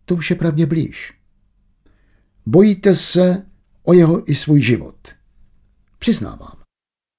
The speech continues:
"K čemu se kloníte víc?" "Kdybych to věděla, trochu by se mi ulevilo. Někdo, kdo žije v tomhle domě, nebo sem má snadný přístup, nám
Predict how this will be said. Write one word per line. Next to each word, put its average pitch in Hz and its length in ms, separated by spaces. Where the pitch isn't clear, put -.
"K - 80
čemu 208 260
se 147 180
kloníte 123 480
víc?" - 580
"Kdybych 147 320
to 143 120
věděla, 185 440
trochu 151 240
by 151 100
se 151 160
mi 143 100
ulevilo. - 520
Někdo, 160 520
kdo 123 200
žije 135 260
v 139 60
tomhle 127 280
domě, 135 520
nebo 120 200
sem 123 260
má 123 180
snadný 120 420
přístup, - 680
nám 113 480